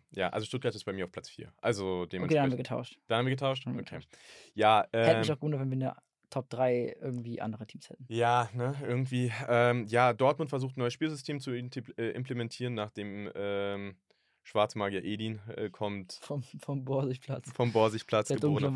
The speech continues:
Speaker 1: dem
Speaker 2: Magier.
Speaker 1: Borsigplatz, der dunkle Magier. Äh, ja,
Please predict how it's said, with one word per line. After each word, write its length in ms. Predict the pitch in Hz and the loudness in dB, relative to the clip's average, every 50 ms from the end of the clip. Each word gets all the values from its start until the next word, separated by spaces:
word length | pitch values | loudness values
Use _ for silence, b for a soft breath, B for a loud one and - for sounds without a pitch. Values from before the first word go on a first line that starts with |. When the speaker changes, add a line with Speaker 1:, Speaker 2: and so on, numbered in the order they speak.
| 131 | 2
Speaker 1:
dem 60 | 127 135 | 2 2
Speaker 2:
Magier. 260 | 135 131 131 120 120 | 2 0 -2 -2 -2
Speaker 1:
Borsigplatz, 320 | 117 95 92 - - - | -4 -4 -6 -8 -14 -8
der 100 | - 98 | -8 -6
dunkle 260 | 92 95 98 92 92 | -6 -6 -8 -8 -8
Magier. 380 | 90 90 90 92 92 90 90 90 B B B B B B B B B B B | -6 -4 -4 -4 -4 -4 -6 -8 B B B B B B B B B B B
Äh, 480 | 104 101 101 98 95 95 98 98 98 92 _ _ - - - _ _ _ _ | 2 4 6 6 6 4 2 2 0 -4 _ _ -20 -20 -20 _ _ _ _
ja, 300 | - 101 104 107 104 - | -2 0 2 2 2 0